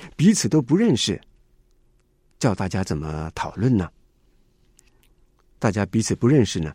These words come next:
就不太敢发言，就很难讨论了。所以最好呢，先有一个比较轻松的聚会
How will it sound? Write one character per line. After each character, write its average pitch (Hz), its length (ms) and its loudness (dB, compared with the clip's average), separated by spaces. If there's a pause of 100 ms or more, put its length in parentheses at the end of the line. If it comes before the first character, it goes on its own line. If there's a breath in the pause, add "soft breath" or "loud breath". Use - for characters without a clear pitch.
(240 soft breath)
就 90 160 -2
不 - 120 -6
太 104 220 -2
敢 76 240 -8
发 104 220 -2
言， 90 280 0 (240 soft breath)
就 98 140 -2
很 85 260 -2
难 107 200 2
讨 - 160 -6
论 85 160 -4
了。 - 180 -16 (800)
所 - 160 -6
以 80 120 -4
最 143 260 4
好 80 160 -6
呢， 78 80 -6 (180 soft breath)
先 127 380 4
有 95 120 2
一 82 80 -4
个 82 280 -2
比 - 100 -12
较 82 140 -8
轻 135 340 4
松 131 180 -2
的 101 60 0
聚 117 180 0
会 98 240 -2